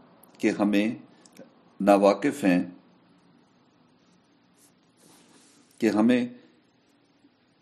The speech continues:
ناواقف ہیں کہ ہمیں خدا نے اپنی کلیسیا کی خدمت کے لیے نامزد کیا ہے اور اس کی کلیسیا کی خدمت مختلف طریقوں سے کی جا سکتی ہے، اور شاید ہم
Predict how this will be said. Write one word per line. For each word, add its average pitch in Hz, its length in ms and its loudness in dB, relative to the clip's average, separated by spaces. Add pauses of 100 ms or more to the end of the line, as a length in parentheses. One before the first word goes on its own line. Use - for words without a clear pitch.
(140)
ناواقف 101 840 2
ہیں 113 120 0
کہ 113 140 -8
ہمیں 110 260 2
خدا 101 380 2
نے 113 140 0
اپنی 107 240 -4
کلیسیا 113 480 -2
کی 110 140 -8
خدمت 120 460 -4
کے 104 80 0
لیے 101 180 2
نامزد 92 480 -2
کیا 90 280 -2
ہے 85 160 -4 (440)
اور 110 180 2
اس - 240 -2
کی 131 120 -8
کلیسیا 110 480 -2
کی 120 160 -6
خدمت 101 440 -4 (380)
مختلف 127 500 -2
طریقوں 98 380 -2
سے 95 160 -6
کی 104 180 -8
جا 87 240 0
سکتی - 440 -10
ہے، - 140 -10 (580)
اور 95 180 2
شاید 110 340 2 (360)
ہم 107 140 2